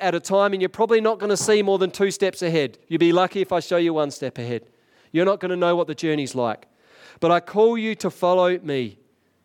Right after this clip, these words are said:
Before Jesus called those disciples, he called Mary and said, "This is what's gonna happen." And Mary just said, "May what you have said be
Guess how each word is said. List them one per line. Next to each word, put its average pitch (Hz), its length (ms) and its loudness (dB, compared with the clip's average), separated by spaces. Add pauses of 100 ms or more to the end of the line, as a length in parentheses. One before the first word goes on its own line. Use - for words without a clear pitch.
(340)
Before 196 300 2
Jesus 214 480 -2 (220)
called 233 340 2
those 208 280 2
disciples, 185 640 -2
he 180 100 -6
called 214 400 2
Mary 180 440 2
and 156 160 -6
said, 165 380 0 (300)
"This 208 200 0
is 214 160 -2
what's 208 260 0
gonna 185 220 0
happen." 156 400 -2
And 160 200 -6
Mary 202 340 2
just 185 300 -2
said, 151 400 0 (840)
"May 196 520 0 (240)
what 160 180 0
you 180 320 0 (160)
have 170 200 -4
said 165 440 0 (240)
be 151 380 0